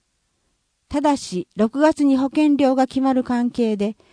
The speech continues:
八月の金額が変更になる場合がありますので、ご了承ください。なお、平成二十三年度の介護保険料額決定通知は、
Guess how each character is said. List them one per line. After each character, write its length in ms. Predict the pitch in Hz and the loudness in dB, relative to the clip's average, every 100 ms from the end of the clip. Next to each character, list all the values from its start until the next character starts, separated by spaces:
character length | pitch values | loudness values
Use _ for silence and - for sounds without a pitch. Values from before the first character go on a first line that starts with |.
| _ _ | _ _
八 280 | - 247 277 | -8 -2 2
月 240 | 330 339 | 2 2
の 140 | 294 262 | 0 2
金 200 | 285 285 | 2 2
額 240 | 277 214 | 0 0
が 120 | 190 | -2
変 240 | 214 269 285 | 0 0 0
更 220 | 269 277 | 2 4
に 120 | 294 | 4
な 140 | 269 240 | 2 0
る 120 | 247 | 0
場 140 | 269 | 2
合 120 | 277 | 0
が 120 | 226 180 | 0 -2
あ 40 | |
り 140 | 190 | -2
ま 140 | 214 220 | -4 -4
す 140 | - | -4
の 160 | 196 156 | -2 -4
で、 160 | 120 _ _ _ | -6 _ _ _
ご 140 | - 175 | 0 4
了 220 | 214 226 | 4 2
承 220 | - 208 | 0 -4
く 80 | 190 | -2
だ 160 | 185 180 | -4 -6
さ 160 | - | -8
い。 120 | 151 _ _ _ _ _ _ _ _ _ _ _ _ _ _ _ | -14 _ _ _ _ _ _ _ _ _ _ _ _ _ _ _
な 240 | 233 262 214 | -6 -2 -2
お、 140 | - _ _ | -4 _ _
平 240 | - 302 330 | -2 0 2
成 260 | - 320 | 2 2
二 160 | 311 330 | 2 2
十 180 | 302 269 | 2 0
三 300 | 269 262 269 | 0 0 0
年 240 | 262 262 | 0 -2
度 100 | 226 | -2
の 180 | 190 - _ | -4 -6 _
介 260 | 247 277 311 | -2 2 2
護 120 | 302 | 2
保 60 | |
険 280 | 285 311 294 | 0 0 2
料 220 | 285 285 | 2 2
額 280 | 233 220 196 | 2 -2 -4
決 240 | - 214 _ | -2 -4 _
定 220 | 320 302 | -2 -2
通 300 | - 269 240 | -2 -2 -2
知 180 | - 160 | -2 -6
は、 180 | 135 | -6